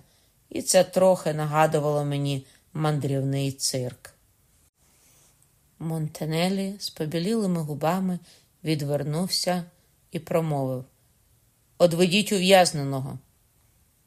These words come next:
Коли вони пішли, він сів до столу, тремтячи від незвичайного гніву, присунув до себе пачку доповідей,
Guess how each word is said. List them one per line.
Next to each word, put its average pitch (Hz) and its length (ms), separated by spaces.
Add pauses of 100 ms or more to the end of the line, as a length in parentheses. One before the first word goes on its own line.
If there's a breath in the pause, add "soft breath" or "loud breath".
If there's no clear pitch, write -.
(840)
Коли 147 260
вони 143 240
пішли, 151 540 (460 soft breath)
він 156 160
сів 214 280
до 180 160
столу, 143 540 (280)
тремтячи 151 680
від 143 220
незвичайного 151 840
гніву, 143 540 (760 soft breath)
присунув 151 540
до 139 120
себе 147 380
пачку 143 520 (100)
доповідей, 139 800